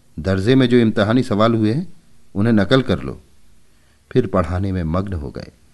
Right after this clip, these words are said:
जब पानी पीने की लड़कों को आध घंटे का अवकाश मिला, तो तीनों मित्र और उनके सहयोगी जमा होकर बातें करने लगे। जयराम, हम तो जान पर खेलकर मदरसे आए थे, मगर बाज बहादुर है बात कंधनी।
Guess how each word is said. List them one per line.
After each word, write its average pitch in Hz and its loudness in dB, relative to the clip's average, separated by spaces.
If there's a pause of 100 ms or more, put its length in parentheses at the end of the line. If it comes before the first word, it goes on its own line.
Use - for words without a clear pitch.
(420)
जब 120 -4
पानी 120 2
पीने 120 0
की 110 -4
लड़कों 107 -4
को 113 -4
आध 98 0
घंटे 98 -6
का 98 -4
अवकाश 104 -2
मिला, 95 -2 (420)
तो 107 0
तीनों 123 4
मित्र 120 2
और 110 2
उनके 98 0
सहयोगी 95 -2
जमा 92 -2
होकर 87 -6
बातें 80 -4
करने 73 -8
लगे। 62 -14 (760)
जयराम, 78 -6 (1300)
हम 90 0
तो 113 0
जान 95 0
पर 120 -2
खेलकर 120 -2
मदरसे 110 -2
आए 107 -2
थे, 73 -12 (840)
मगर 127 0
बाज 117 0
बहादुर 113 -2
है 98 -4
बात 73 -6
कंधनी। 69 -8